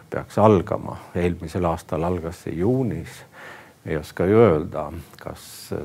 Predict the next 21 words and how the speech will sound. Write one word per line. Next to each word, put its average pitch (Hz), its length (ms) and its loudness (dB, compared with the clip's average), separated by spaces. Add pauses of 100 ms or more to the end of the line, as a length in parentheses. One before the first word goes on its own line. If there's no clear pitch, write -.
(120)
tänavune 80 560 -4
algab 80 360 -6
varem 107 420 6 (220)
või 71 200 -8
samamoodi 85 720 -2
juunis, 85 460 -8 (140)
aga 80 320 -6 (500)
kui 107 320 4
teha 90 320 -4
va-, 85 160 -4
vahetusi 90 720 2 (160)
niimoodi, 76 640 -6
vahetada 98 480 6
hobuseid 90 640 4
nii-öelda, 80 400 -2
siis, 85 320 -8 (480)
siis - 360 -12
seda 78 260 -2
tuleks 78 380 -4
teha 90 280 -4
kuid 90 560 -2